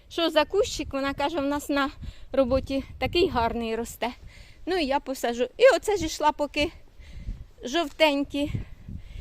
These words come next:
е, знімала хризантеми оці. І дивіться, я навіть не помітила, в мене ось, ось заквітувала отака трояндочка.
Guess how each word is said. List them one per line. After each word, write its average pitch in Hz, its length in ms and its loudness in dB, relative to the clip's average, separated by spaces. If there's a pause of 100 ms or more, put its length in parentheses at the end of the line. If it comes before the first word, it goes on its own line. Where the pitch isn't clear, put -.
(220)
е, 233 600 -6
знімала 285 500 2
хризантеми 330 760 -2
оці. 254 300 -6 (800)
І 339 160 0
дивіться, 277 500 0 (840)
я 269 140 6
навіть 381 360 0
не 466 120 -2
помітила, 262 680 -2
в 262 80 -4
мене 262 240 -2
ось, 254 240 -4
ось 262 140 -8 (840)
заквітувала 294 920 -2
отака 254 400 -4
трояндочка. 202 880 -8